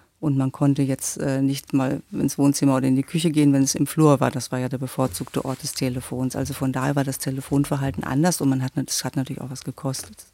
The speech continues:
Es gab ja keine Flatrate, sondern jeder Anruf hat gekostet. Ferngespräche waren teuer, man musste sich kurz halten.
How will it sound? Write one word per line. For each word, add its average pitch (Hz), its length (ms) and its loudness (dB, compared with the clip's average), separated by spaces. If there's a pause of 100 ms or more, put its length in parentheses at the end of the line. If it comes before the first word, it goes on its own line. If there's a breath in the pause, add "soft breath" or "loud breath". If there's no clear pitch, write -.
(160)
Es - 40 -14
gab 135 160 -6
ja 131 60 -4
keine 127 320 -2
Flatrate, 165 560 -2
sondern 131 240 0
jeder 135 280 -2
Anruf 147 340 -2
hat 139 100 -6
gekostet. - 640 -8 (440 loud breath)
Ferngespräche 143 800 0
waren 139 220 0
teuer, 165 320 0
man 135 160 0
musste 127 240 -8
sich 151 160 -6
kurz - 380 -6
halten. 143 340 -4